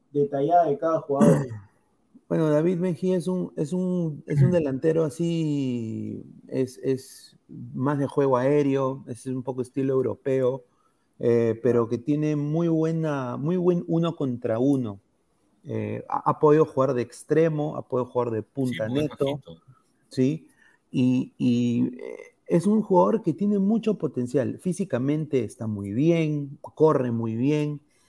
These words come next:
Speaker 2: anticipa muy bien, re-, se retra-, eh, se retra-, eh, marca también, tiene mucha recuperación de balón para ser delantero.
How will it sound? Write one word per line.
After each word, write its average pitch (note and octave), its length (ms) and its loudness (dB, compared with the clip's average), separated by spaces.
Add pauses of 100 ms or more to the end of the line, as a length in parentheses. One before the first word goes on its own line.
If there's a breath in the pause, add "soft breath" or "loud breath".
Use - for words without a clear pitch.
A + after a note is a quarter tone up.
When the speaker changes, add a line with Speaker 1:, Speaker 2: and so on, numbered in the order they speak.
(140)
Speaker 2:
anticipa A#2+ 840 -2
muy C#3+ 300 0
bien, D3+ 380 -2 (100)
re-, A#2+ 420 -2
se B2+ 200 0
retra-, B2+ 540 0
eh, A#2 240 -6
se B2 160 -2
retra-, C#3 520 0
eh, A#2 360 -2
marca D3 520 0
también, C#3+ 440 -2 (600)
tiene C#3+ 220 0
mucha D3+ 260 0
recuperación A#2 600 -4
de B2 80 0
balón G#2+ 440 -4 (300)
para A2+ 180 4
ser B2 180 2
delantero. A#2 640 2